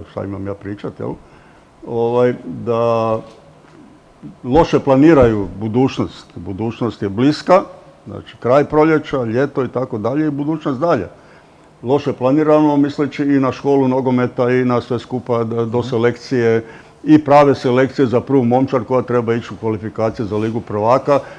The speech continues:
sa planom da se prodaju tri, četiri, pet igrača, ne znam koliko igrača i tako dalje i tako dalje. E, mislim da je on tu, e,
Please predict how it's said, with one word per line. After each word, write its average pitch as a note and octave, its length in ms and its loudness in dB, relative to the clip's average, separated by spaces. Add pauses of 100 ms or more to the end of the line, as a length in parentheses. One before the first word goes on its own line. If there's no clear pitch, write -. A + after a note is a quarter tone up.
(140)
sa C#3+ 460 4 (180)
planom C#3 460 4
da C3 120 4
se B2+ 140 -2
prodaju B2 540 2
tri, A#2+ 260 -4
četiri, A#2 320 -2
pet - 280 -4
igrača, A2 440 -2
ne A2 100 -2
znam G#2 160 -6
koliko A2 300 -4
igrača G#2 380 -4
i G2+ 40 -6
tako G#2 300 -6
dalje G#2 240 -6
i G2 40 -8
tako G2+ 280 -10
dalje. F#2+ 200 -10
E, - 1040 -14
mislim F3 340 -2
da E3 120 4
je D3+ 100 6
on D#3+ 240 2
tu, D#3+ 360 0
e, - 420 -14